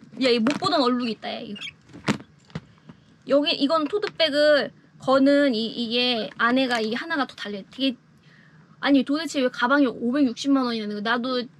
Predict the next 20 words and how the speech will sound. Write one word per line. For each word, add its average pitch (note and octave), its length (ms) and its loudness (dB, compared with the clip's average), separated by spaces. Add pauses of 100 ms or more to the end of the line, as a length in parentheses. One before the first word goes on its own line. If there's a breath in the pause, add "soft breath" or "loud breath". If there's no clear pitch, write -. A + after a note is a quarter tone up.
(200)
제조업에서 C4+ 640 4
일해가지고 A3 880 -2 (220 soft breath)
보면 C4 220 2
아는데, G#3+ 520 -2 (180)
하여튼 - 480 -4 (1080)
쓸데없는 C#4 440 -6
사-, - 220 -10
사족을 C4+ 500 -2
하면은. A#3+ 520 -2
그래서 C4 160 -4
여기다가 B3+ 420 2
이렇게, A#3+ 560 -4 (480)
보이나? C#4 300 2 (180)
밖에서 C4 320 -6
사-, - 80 -14 (460)
사람 D4 220 -4
왔다 G#3 180 -2
갔다 A#3 180 -4
그러는데, G3+ 240 -10
이-, G3+ 260 -10